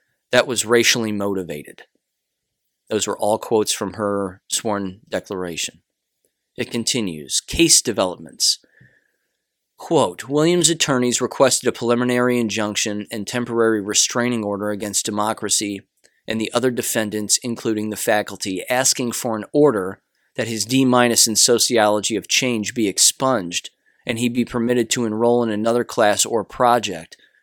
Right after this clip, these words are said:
and that Democracy Prep and its faculty be restrained from their coercive, harassing, and retaliatory actions against William.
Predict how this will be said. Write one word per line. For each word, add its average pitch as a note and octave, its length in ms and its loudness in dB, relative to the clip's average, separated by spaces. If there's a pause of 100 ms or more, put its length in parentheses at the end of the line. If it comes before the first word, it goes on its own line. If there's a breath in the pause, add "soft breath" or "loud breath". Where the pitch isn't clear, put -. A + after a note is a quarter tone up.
and C3 120 -4
that A#2+ 100 -4
Democracy B2 580 0
Prep A2 340 0
and A2+ 100 -4
its G#2 140 -4
faculty A#2+ 540 0
be G#2 180 -4
restrained B2+ 800 0
from A2 240 -4
their G#2+ 120 -4
coercive, A#2 640 0
harassing, A2 640 2
and G#2+ 140 -8
retaliatory A2 720 -2
actions G#2 580 -4
against G2 400 -6
William. A#2+ 520 -4